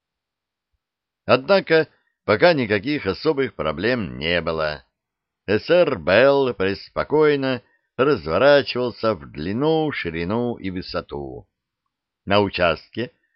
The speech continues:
ближе к середине конструкции, появилась труба, вонзилась в почву и превратилась в своеобразный якорь, намертво закрепивший постройку на месте. Кроме того, эта труба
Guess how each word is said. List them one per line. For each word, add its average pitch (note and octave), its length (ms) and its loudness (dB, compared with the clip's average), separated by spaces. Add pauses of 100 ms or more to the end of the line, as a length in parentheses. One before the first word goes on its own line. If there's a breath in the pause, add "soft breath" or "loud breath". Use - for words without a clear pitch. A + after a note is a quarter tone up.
ближе A#2 440 0
к - 80 -20
середине G#2+ 540 -4
конструкции, F#2+ 920 -6
появилась B2+ 760 -4
труба, D2 560 -2 (540)
вонзилась G#2+ 580 -2
в - 180 -20
почву G2 500 -2 (340)
и F#2+ 100 -6
превратилась G#2 800 -2
в F#2+ 200 -18
своеобразный G#2+ 920 -2
якорь, E2+ 600 -2 (460)
намертво A2+ 840 2
закрепивший G2 720 -6
постройку F2+ 680 -4
на F#2 160 -4
месте. C2+ 580 -10 (880)
Кроме G2+ 500 0
того, A2+ 440 -4 (460)
эта G#2+ 680 2
труба C3 640 0